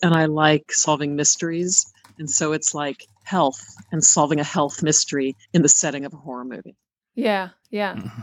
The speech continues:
Speaker 3: There are tropes here from, from sci-fi. I've heard a lot of people are noting that they seem to be coming true in real life, or at least among the public, some of the only exposure to the idea of what a pandemic could look like, uh, had come through movies like Contagion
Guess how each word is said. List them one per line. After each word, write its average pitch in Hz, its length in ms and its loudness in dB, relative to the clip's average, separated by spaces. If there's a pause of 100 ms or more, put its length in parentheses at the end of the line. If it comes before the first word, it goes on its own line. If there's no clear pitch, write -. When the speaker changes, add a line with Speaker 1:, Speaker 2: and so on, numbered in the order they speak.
(100)
Speaker 3:
There 123 260 8
are 110 60 6
tropes 110 360 4
here 107 180 2
from, 98 240 0
from 107 220 2
sci-fi. 98 520 0
I've 95 120 -2
heard 95 240 0 (120)
a 113 100 2
lot 98 120 4
of 101 80 -4
people 87 380 2
are 98 100 2
noting 87 240 2
that 85 140 -2
they 82 120 0
seem 85 200 -2
to 82 60 0
be 82 100 -2
coming 85 240 0
true 85 320 -2
in 90 140 -2
real 87 140 2
life, 85 200 0
or 98 40 6
at 85 80 4
least 95 220 2
among 101 180 6
the 92 60 6
public, 87 320 4
some 90 140 2
of 87 60 2
the 87 140 -2
only 90 380 2 (420)
exposure 135 400 6
to - 80 -8
the 98 80 4
idea 98 260 6
of 90 80 2
what 92 120 2
a 90 240 2
pandemic 87 380 0
could 95 120 0
look 98 160 -2
like, 87 300 -4 (480)
uh, 87 160 4
had 92 180 2
come 85 180 2
through 85 360 2
movies 90 340 2
like 82 140 0
Contagion 87 560 2